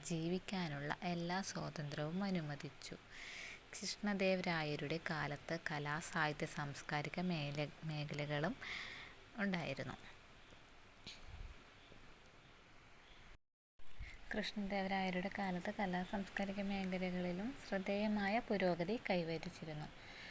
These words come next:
അസാമാന്യമായ പാണ്ഡിത്യമുണ്ടായിരുന്ന അദ്ദേഹം അമുക്തമാല്യത,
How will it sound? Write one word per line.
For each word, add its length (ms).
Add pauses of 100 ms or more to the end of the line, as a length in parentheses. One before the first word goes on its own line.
(200)
അസാമാന്യമായ 960
പാണ്ഡിത്യമുണ്ടായിരുന്ന 1300
അദ്ദേഹം 480 (340)
അമുക്തമാല്യത, 960